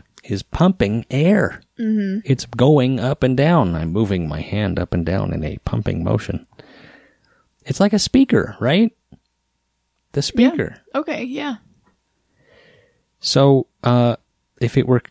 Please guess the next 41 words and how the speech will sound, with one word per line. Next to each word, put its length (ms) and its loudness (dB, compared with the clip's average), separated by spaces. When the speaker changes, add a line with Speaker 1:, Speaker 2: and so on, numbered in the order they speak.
Speaker 1:
completely 460 0
flat, 560 -2
it 260 -2
can't, 540 0
you 120 -4
know, 300 -6
it 140 -4
can't, 280 -4
it 140 -8
can't, 440 -4
uh, 240 -4
it 140 -4
doesn't 300 -2
move 240 2
as 120 -4
much, 460 -12
right? 240 -4
That, 220 -8
in 160 0
fact, 320 0
I'm, 280 2
I 120 4
worry 260 6
more 200 6
about 360 0
when 140 2
I 80 2
see, 300 -2
when 180 0
I 80 2
see 220 0
a 60 2
nice 320 -4
old 220 0
guitar 320 0
that 140 0
has 160 -4
a 60 -4
perfectly 520 -6
flat 360 -4
top, 360 -8